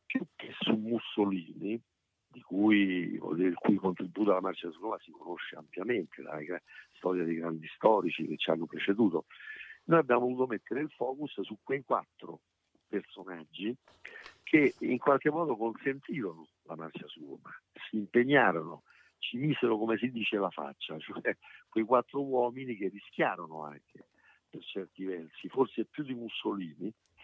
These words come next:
rischiarono, rischiarono e rischiarono parecchio. Tra l'altro, eh, abbiamo voluto anche sottolineare, mm, che quei quattro uomini,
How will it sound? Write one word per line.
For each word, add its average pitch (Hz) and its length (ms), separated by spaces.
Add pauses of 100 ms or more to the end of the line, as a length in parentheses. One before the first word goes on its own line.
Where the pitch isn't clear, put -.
(300)
rischiarono, 104 1120
rischiarono 113 600
e - 20
rischiarono 87 460
parecchio. - 640 (800)
Tra 147 180
l'altro, 110 760
eh, 127 440
abbiamo 110 340
voluto 113 280
anche 110 260
sottolineare, 92 1120 (240)
mm, 110 240 (640)
che - 180
quei 123 240
quattro 147 380
uomini, 107 720